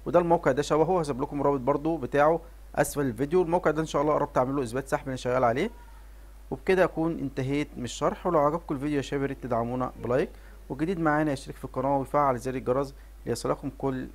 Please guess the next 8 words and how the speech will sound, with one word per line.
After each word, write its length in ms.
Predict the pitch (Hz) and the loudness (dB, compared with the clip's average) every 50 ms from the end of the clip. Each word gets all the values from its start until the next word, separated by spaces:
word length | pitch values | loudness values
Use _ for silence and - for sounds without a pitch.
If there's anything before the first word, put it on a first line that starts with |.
| - | -8
جديد. 360 | 120 113 110 131 139 147 - | -8 -6 -4 -4 -6 -4 -4
والسلام 520 | 143 139 139 - - 120 123 131 135 127 120 | -4 -6 -6 -6 -6 -4 -4 -4 -4 -2 -4
عليكم 600 | 117 117 117 117 123 - - 123 117 117 113 113 | -2 -2 -2 -4 -4 -6 -8 -8 -8 -6 -6 -4
ورحمة 300 | 117 117 - - 117 104 - | -4 -4 -6 -6 -10 -10 -10
الله، 320 | 107 107 113 127 151 180 - - - - - - - - | -8 -4 -2 -2 -2 -2 -4 -10 -18 -20 -20 -18 -14 -10
في 60 | 147 | -8
فيديو 380 | 147 160 147 143 131 123 131 | -8 -4 -4 -2 0 0 0
آخر 260 | 131 - - 135 120 | 0 -2 -4 -6 -6